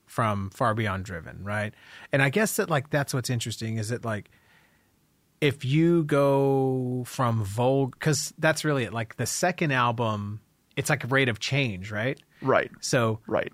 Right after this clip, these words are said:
Speaker 1: the difference between the second album and the first album determines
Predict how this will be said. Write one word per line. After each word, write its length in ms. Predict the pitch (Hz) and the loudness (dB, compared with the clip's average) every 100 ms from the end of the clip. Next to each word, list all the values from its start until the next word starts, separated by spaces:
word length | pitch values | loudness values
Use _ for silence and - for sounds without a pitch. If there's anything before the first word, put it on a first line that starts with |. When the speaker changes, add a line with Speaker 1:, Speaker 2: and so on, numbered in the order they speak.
| - | -4
Speaker 1:
the 80 | |
difference 540 | 113 135 156 175 165 151 | -2 0 0 2 0 0
between 380 | 135 - 139 123 | -6 -4 -2 -2
the 80 | |
second 440 | 110 - 143 - 120 | -2 0 -2 0 -2
album 300 | 117 117 113 | 0 0 -2
and 80 | 107 | -4
the 60 | |
first 360 | 101 117 104 - | -4 -4 -4 -4
album 500 | 92 87 87 78 87 _ _ - | -6 -6 -8 -10 -12 _ _ -10
determines 1080 | 113 - - 147 147 90 87 107 110 - | -8 -8 -4 0 0 -2 -6 -8 -8 -10